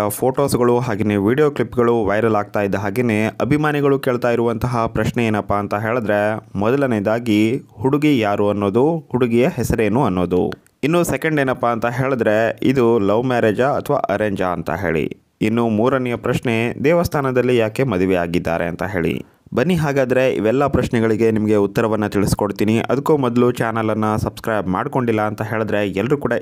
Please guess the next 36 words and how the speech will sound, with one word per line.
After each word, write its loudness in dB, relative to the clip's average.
ಈಗಲೇ 2
ಸಬ್ಸ್ಕ್ರೈಬ್ -4
ಮಾಡ್ಕೊಳ್ಳಿ. 0
ಜೊತೆಗೆ 0
ಪಕ್ಕದಲ್ಲಿ 2
ಒಂದು 2
ನೋಟಿಫಿಕೇಶನ್ 0
ಬೆಲ್ 2
ಕೂಡ 2
ಇರುತ್ತೆ, 0
ಅದರ 2
ಮೇಲೆ 2
ಕ್ಲಿಕ್ -2
ಮಾಡ್ಕೊಂಡು 0
all 0
ಅಂತ 0
ಸೆಟ್ -2
ಮಾಡಿ. -2
ಇದರಿಂದಾಗಿ 2
ಇದೇ 2
ರೀತಿಯ 0
ಹೆಚ್ಚಿನ -2
ವಿಡಿಯೋಸನ್ನು 0
ಅಪ್ಲೋಡ್ -2
ಮಾಡಿದಾಗ -2
ಮೊದಲು 0
ನಿಮಗೆ 0
ನೋಟಿಫಿಕೇಶನ್ -2
ಬರುತ್ತೆ, -2
ನೀವೇನೇ 0
ಮೊದಲು 0
ಆ 0
ವಿಡಿಯೋನ 0
ಮಿಸ್ -2
ಮಾಡದೆ 0
ನೋಡಬಹುದು. -2